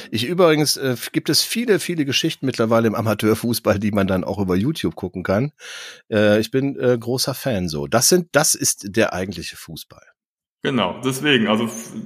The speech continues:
Speaker 2: ich wollte es nur kurz nochmal angesprochen
Speaker 1: Mhm.
Speaker 2: haben, weil das lag mir am Herzen. Äh, Adamian hat für den F C das eins zu null geschossen.
Speaker 1: Ja, endlich.
Speaker 2: Und,
Speaker 1: Ich
Speaker 2: ähm,
Speaker 1: hoffe mir ja,
Speaker 2: ich, der
Speaker 1: dass
Speaker 2: Knoten
Speaker 1: ja,
Speaker 2: ist geplatzt.
Speaker 1: ja, ja.
Speaker 2: Ja.
Speaker 1: Wir brauchen Adamian.
Speaker 2: Mhm.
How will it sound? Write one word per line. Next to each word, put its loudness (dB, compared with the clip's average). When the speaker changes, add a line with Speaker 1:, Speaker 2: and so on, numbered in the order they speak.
Speaker 2:
ich 0
wollte 6
es 0
nur 6
kurz 4
nochmal 4
angesprochen 2
Speaker 1:
Mhm. 0
Speaker 2:
haben, 4
weil 6
das 2
lag 4
mir -4
am -2
Herzen. 0
Äh, -6
Adamian -2
hat -6
für -6
den -2
F -8
C -8
das -4
eins -4
zu -6
null -2
geschossen. -2
Speaker 1:
Ja, -2
endlich. 0
Speaker 2:
Und, 0
Speaker 1:
Ich 0
Speaker 2:
ähm, 4
Speaker 1:
hoffe 2
mir 2
ja, 4
Speaker 2:
ich, -4
der 4
Speaker 1:
dass 2
Speaker 2:
Knoten 2
Speaker 1:
ja, 2
Speaker 2:
ist 0
geplatzt. 0
Speaker 1:
ja, -2
ja. -2
Speaker 2:
Ja. -2
Speaker 1:
Wir 2
brauchen 0
Adamian. -6
Speaker 2:
Mhm. -10